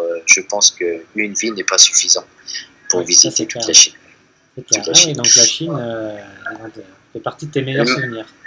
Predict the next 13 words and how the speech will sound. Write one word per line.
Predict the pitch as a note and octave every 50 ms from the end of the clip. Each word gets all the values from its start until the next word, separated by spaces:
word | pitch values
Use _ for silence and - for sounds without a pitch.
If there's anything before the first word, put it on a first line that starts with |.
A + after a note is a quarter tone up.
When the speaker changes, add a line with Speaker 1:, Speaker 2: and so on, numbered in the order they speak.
| - -
Speaker 1:
oui, | C#3 C#3+ B2+ A#2+ - _
ouais, | - B2+ A#2+
ouais. | A2+ G#2 F#2+ -
La | A2 A#2 A#2
Chine | A2+ - - D#3 D#3+ D#3+
et | C#3 A#2+
le | A#2 A#2+
Japon. | A2+ A2+ A2 - - A2+ B2 - _ _ _ _ _ -
Le | F#2 G2 G#2 G#2
Japon | G#2 A2 G2+ - - A#2 B2+ A#2+
a | G2+ F#2+ F#2+ F#2+
aussi | F#2+ F#2+ - - - A2
une, | G2+ F#2+ F#2 F2+ F2 F2 F2 F2